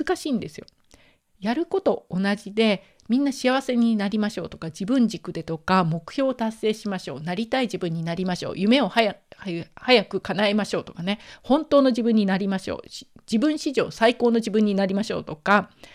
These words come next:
まあ、皆さん言ってることが同じだったりしますよね。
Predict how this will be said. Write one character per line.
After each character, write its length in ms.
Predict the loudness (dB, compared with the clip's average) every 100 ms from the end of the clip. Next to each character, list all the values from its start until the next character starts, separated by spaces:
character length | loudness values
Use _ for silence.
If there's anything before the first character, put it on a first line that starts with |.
| -16 -4
ま 100 | 0
あ、 20 |
皆 240 | 2 2
さ 140 | 0 -4
ん 80 | -4
言 100 | -4
っ 20 |
て 180 | 0 0
る 120 | 2
こ 120 | -2
と 160 | -2 0
が 280 | 0 0 -4 -18 -4
同 220 | 2 2
じ 100 | 2
だ 100 | -2
っ 60 | -2
た 80 | -6
り 80 |
し 160 | -4 -2
ま 140 | 0
す 180 | 0 2
よ 160 | 4 4
ね。 320 | 6 4